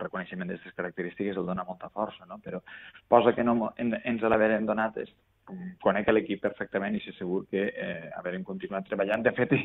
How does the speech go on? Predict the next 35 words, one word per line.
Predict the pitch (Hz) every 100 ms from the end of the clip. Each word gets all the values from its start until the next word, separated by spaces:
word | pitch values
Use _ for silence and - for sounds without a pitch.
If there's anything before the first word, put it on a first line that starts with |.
| -
<laughs> | 117 117
no | 131 117
teníem | 120 117 110
ni | 113
la | 101
més | 110 107
mínima | 120 117 107
idea | 107 110 104
que | 107
ens |
l'anaven | 95 92 95 104
a | 104
donar | 101 101 - - - - -
i |
estàvem | - 110 107 107
la | 98
mar | 98
de | 92 87
contents, | 85 85 - -
no? | 95 101
Vull | 95
dir, | 87
haverem | 107 120 110
continuat | 101 98 98
treballant | 107 104 113
perquè | 107 123 113
som | 123 135
un | 127
equip | 127 -
que | -
es | 120
creu | 117
moltíssim | 101 92 98 - 92
de | 90
sobre, | - 92